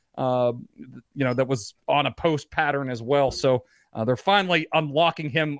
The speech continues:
on, in different parts of the field. So that's only gonna help the offense.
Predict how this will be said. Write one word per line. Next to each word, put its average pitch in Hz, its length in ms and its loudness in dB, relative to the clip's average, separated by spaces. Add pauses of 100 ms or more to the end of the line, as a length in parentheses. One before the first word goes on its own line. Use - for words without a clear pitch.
on, 135 200 -2
in 170 180 0
different 151 300 -2
parts 131 240 -6
of 104 40 -16
the - 60 -14
field. 107 360 -4
So 110 320 -2 (160)
that's - 340 -4
only 165 200 2
gonna 123 160 0
help 127 180 -2
the 113 100 -4
offense. 101 480 -4